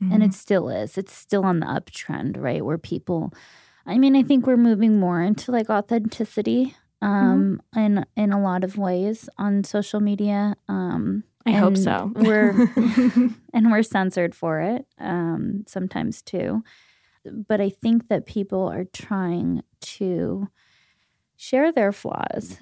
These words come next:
Speaker 1: and talk about who they really are and the things that they're going through. But as a child, being kind of catapulted into this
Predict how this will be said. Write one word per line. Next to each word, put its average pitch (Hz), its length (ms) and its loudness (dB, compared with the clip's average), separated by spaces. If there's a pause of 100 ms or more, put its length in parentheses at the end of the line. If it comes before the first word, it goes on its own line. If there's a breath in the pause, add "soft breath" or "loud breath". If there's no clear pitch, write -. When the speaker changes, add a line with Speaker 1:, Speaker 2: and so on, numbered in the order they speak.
Speaker 1:
and 214 220 2
talk 220 260 -2
about 214 380 0
who 220 140 2
they 190 180 2
really 190 340 0
are - 400 -4
and 202 160 0
the 202 80 2
things 180 340 -4
that 156 160 -4
they're 170 120 -2
going - 400 -4
through. - 520 -6 (140 loud breath)
But 226 200 0
as 214 180 2
a 196 80 0
child, 190 1200 -2 (640)
being 202 300 2
kind 202 240 0
of 196 140 -4
catapulted 190 720 -2
into 175 680 -2 (680 soft breath)
this 190 560 0